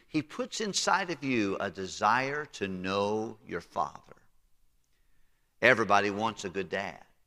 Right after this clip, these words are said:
And we find here in the passage of Scripture, Jesus is praying.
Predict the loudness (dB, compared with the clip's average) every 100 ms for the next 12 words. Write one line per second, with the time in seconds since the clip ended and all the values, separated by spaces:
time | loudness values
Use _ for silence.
0 | _ _ _ _ _ _ _ _ _ 4
1 | 6 8 8 8 4 4 6 8 8 2
2 | -2 0 -2 -2 0 0 2 2 2 2
3 | 2 2 0 -2 -4 -6 -2 0 0 -2
4 | -8